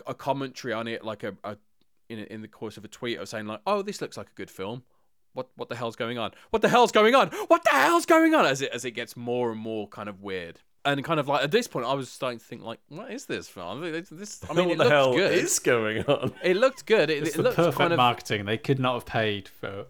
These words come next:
Speaker 3: better marketing than people complaining to the Daily Mail about this film.
Speaker 2: What?
Speaker 1: Yeah.
Speaker 2: <laughs>
Speaker 1: Yeah.
Speaker 3: Yeah.
Speaker 1: The kind of nature story is following a character called Oliver who has started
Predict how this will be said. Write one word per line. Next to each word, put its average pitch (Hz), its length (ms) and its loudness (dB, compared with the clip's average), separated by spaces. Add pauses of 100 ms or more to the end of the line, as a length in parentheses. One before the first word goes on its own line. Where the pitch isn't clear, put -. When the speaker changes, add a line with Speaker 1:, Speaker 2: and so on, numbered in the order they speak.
(180)
Speaker 3:
better 98 600 -6 (120)
marketing 104 540 -6
than 92 120 -12
people 107 340 -8
complaining 107 580 -6
to 117 100 -12
the 110 60 -8
Daily 107 340 -4
Mail 101 400 -4
about 104 460 -2
this 107 200 -4
film. 104 360 -2
Speaker 2:
What? 262 200 2
Speaker 1:
Yeah. 110 120 0 (360)
Speaker 2:
<laughs> - 60 -16 (520)
Speaker 1:
Yeah. 104 180 -2 (540)
Speaker 3:
Yeah. 131 200 0 (560)
Speaker 1:
The 117 140 -14
kind 131 200 -8
of 131 60 -6
nature 160 280 -4
story 113 520 -2
is 107 220 -8
following 113 320 -6
a 107 60 -12
character - 640 -6
called 98 380 -10
Oliver 110 640 -4
who 98 200 -10
has 92 100 -12
started 110 760 -4